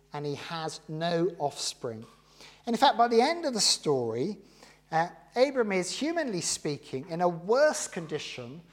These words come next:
than he was at the beginning of the story. At the beginning, at least he had Lot. At least he was thinking, "Well, maybe it's through Lot." But then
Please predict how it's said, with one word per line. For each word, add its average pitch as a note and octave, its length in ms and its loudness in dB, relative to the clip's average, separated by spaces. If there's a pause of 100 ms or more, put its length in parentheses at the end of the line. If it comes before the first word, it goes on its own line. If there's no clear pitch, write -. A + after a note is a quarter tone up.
(260)
than E3+ 100 -2
he F3+ 80 -4
was C#3 480 -6 (180)
at E3+ 100 -12
the G3 60 -8
beginning C#4+ 380 -4
of G3 80 -2
the D#3+ 80 -6
story. C#3 380 -4
At F3+ 60 -6
the G#3+ 60 -4
beginning, A3 460 -2 (240)
at F#3+ 100 0
least D4+ 200 0
he G3+ 80 0
had F3+ 160 2
Lot. - 520 4 (320)
At G3 120 -4
least C#4+ 220 -4
he G#3+ 80 -6
was G3 140 -4
thinking, F#3 320 -6
"Well, E3 120 2
maybe E3+ 540 -2 (260)
it's D#3+ 180 -8
through D#3 280 -6
Lot." E3+ 420 -2
But F3 140 -8
then A#3+ 260 2